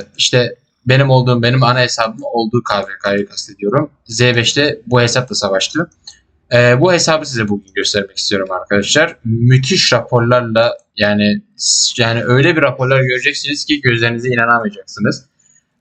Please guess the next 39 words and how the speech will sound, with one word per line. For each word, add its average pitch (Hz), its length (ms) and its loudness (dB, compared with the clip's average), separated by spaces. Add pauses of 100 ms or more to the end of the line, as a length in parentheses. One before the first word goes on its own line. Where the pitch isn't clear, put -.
(100)
Ee, 143 340 4 (920)
ama 151 140 4
lütfen, 147 420 0 (100)
e, 123 200 2
videoya 147 180 0
geçmeden 107 440 -2
önce 143 400 -2
ilk 131 200 -2
önce 113 180 0
like 117 260 0
atıp 131 260 -8
ve 113 60 -2
kanala 113 240 2
abone 113 200 2
olmayı 110 520 2
unutmayın 113 440 -2
lütfen. 131 380 -2
Hepinize 113 460 -2
şimdiden 120 420 0
çok 123 200 -4
teşekkür 104 400 -2
ederim. 123 220 0 (720)
Ee, 143 420 4
dilerseniz 180 500 0
ilk 170 200 -4
önce 135 200 2
komutanlardan 131 760 2
başlayalım 123 340 -2
ya 160 80 2
da 151 120 -2
ilk 165 200 -8
önce 139 180 2
bir 135 120 -2
profili 117 360 -2
gösterelim 101 420 -2
abi. 131 260 0
Ne 165 120 2
kadar 131 320 -2
kill - 140 -14